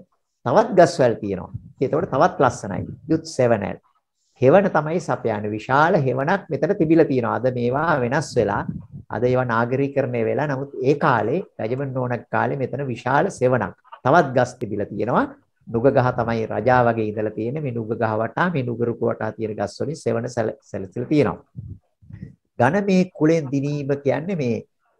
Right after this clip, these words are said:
මේ කුළු වලට පවා අ, අ, මේ, මේ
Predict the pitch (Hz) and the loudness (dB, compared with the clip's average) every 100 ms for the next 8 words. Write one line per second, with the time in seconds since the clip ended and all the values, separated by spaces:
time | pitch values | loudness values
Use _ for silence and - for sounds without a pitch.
0 | - 123 165 165 160 147 127 120 - 110 | -6 0 0 0 0 4 4 2 -2 -2
1 | 107 123 165 226 - _ _ - 98 - | 2 4 4 2 -6 _ _ -4 -4 -4
2 | - 104 95 - 110 98 92 92 | -6 -6 -6 -12 -8 -6 -6 -8